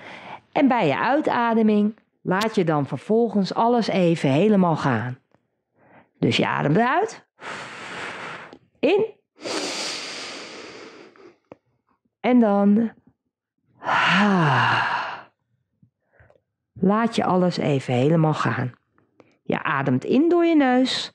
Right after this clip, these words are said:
En je gaat uitademen door je mond. En als je je daar prettig bij voelt, dan maak je daar een beetje geluid bij, zodat je letterlijk loslaat wat jou op dit moment niet meer dient.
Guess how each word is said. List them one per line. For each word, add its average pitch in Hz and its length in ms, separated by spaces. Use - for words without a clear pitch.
En 139 180
je 135 80
gaat 131 400
uitademen 277 720
door 269 200
je 269 100
mond. 220 460
En 320 240
als 277 200
je 240 80
je 208 120
daar 175 200
prettig 226 320
bij 202 200
voelt, 190 460
dan 190 200
maak 147 200
je 165 120
daar 143 200
een 151 100
beetje 151 280
geluid 147 400
bij, 190 360
zodat 190 420
je 143 80
letterlijk 196 580
loslaat 196 720
wat 160 200
jou 143 300
op 131 140
dit 233 260
moment 135 560
niet 135 380
meer 185 280
dient. 139 480